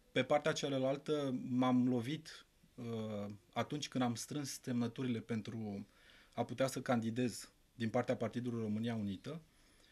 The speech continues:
de o grămadă de probleme din partea oamenilor. Nici nu știam cum să iau, vă spun la modul sincer, pentru că oamenii sunt sătui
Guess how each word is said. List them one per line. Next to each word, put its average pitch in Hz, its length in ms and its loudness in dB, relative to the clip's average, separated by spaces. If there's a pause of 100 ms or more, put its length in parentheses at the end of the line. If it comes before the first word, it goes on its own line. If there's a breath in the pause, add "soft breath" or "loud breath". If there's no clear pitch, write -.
(280 soft breath)
de 127 540 2 (140)
o 127 120 0
grămadă 143 380 2
de 139 160 0
probleme 135 600 -2 (100)
din 120 340 0 (120)
partea 139 360 0
oamenilor. 110 540 2
Nici 139 140 -2
nu 151 80 -4
știam 143 260 0
cum 135 140 -4
să 127 140 -4
iau, 127 120 2
vă 104 120 -4
spun 123 180 -4
la 120 60 0
modul 113 200 -2
sincer, 135 420 -4
pentru 131 260 -2
că 127 240 -2 (360)
oamenii 139 340 0
sunt 135 220 -4
sătui 156 500 -4